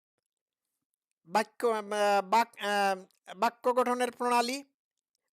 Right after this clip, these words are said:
ঐতিহাসিক নির্ভরযোগ্য-, নির্ভরযোগ্যতা, সায়েন্টিফিক এভিডেন্স, কোনটা? কোনোটাই তো নাই। তো খালি চ্যালেঞ্জ দিলে হবে?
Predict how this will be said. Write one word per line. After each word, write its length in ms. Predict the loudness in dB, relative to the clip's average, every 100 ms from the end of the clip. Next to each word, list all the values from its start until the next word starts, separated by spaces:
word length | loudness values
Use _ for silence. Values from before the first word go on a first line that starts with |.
| -6
ঐতিহাসিক 520 | -4 0 0 -2 -6
নির্ভরযোগ্য-, 680 | -8 0 0 0 -4 -4 -4
নির্ভরযোগ্যতা, 880 | -4 -4 -4 -2 -2 -4 -2 -4 -4 _ _ _ _
সায়েন্টিফিক 920 | -14 -8 -4 -4 -4 -10 -8 -8 -10 _ _ _ _ _ _
এভিডেন্স, 720 | -2 -2 -2 -2 -4 -6 -14 -18 _ _ -6
কোনটা? 380 | -4 -2 -4 -4 _ _ _ _ _ _
কোনোটাই 380 | -2 2 2
তো 140 | 0 -4
নাই। 220 | -6 -10 _ _ _ _ _ _ _ _ _ _ _ _ _ _ _ _ -12
তো 60 |
খালি 220 | -4 -4 -2
চ্যালেঞ্জ 320 | 0 0 0
দিলে 160 | 2
হবে? 340 | 4 4 4